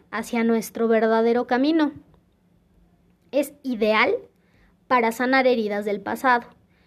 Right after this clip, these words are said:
Eso sí, es una chambota y hay que hacer un trabajo grandísimo. Pero es muy buena porque nos obliga a hacerle frente a ese dolor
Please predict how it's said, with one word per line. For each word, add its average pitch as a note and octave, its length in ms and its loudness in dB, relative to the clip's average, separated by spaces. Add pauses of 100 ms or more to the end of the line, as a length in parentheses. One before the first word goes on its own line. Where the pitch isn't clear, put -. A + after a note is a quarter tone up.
(180)
Eso A#3+ 280 0
sí, E4 380 -2 (840)
es C4 160 -8
una D4 200 2
chambota C4 640 2 (100)
y C4+ 100 4
hay B3 180 4
que B3 100 2
hacer B3+ 380 2
un C#4 200 0
trabajo A#3+ 500 2
grandísimo. A3 960 0 (840)
Pero C4 240 4
es C4+ 120 2
muy D#4 160 4
buena F4 400 2 (160)
porque C4+ 300 2
nos B3 240 0
obliga C4+ 440 2
a F4 180 0
hacerle B3+ 420 0
frente C4 640 0
a A3+ 160 0
ese C4 240 2
dolor G#3 440 2